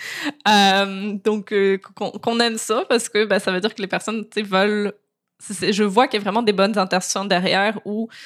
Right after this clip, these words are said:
euh, comment est-ce que je fais pour faire en sorte que cette personne soit plus à l'aise ? Comment est-ce que je fais pour l'aider dans son parcours et tout ça ? Donc ça, j'adore. Euh,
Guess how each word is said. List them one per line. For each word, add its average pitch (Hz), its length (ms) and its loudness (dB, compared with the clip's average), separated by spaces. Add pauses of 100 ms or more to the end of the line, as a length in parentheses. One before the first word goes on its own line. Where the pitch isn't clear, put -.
(260)
euh, 180 180 2
comment 269 200 2
est-ce 285 100 0
que 220 80 2
je - 60 0
fais 240 100 2
pour 214 180 -4
faire 196 140 2
en 185 60 2
sorte 196 180 -2
que - 80 -14
cette - 140 -6
personne 190 240 -6
soit - 120 -6
plus - 200 -8
à 170 80 -2
l'aise ? 226 400 2
Comment 202 180 -4
est-ce 202 140 -2
que 240 80 -2
je - 60 -6
fais 208 100 -2
pour 190 180 -4
l'aider 190 260 2
dans 196 140 0
son 180 180 -4
parcours 226 460 0
et 190 60 -2
tout - 140 -8
ça ? - 280 -6
Donc 180 140 -14
ça, 196 140 -4
j'adore. 185 520 -4 (600)
Euh, 190 400 2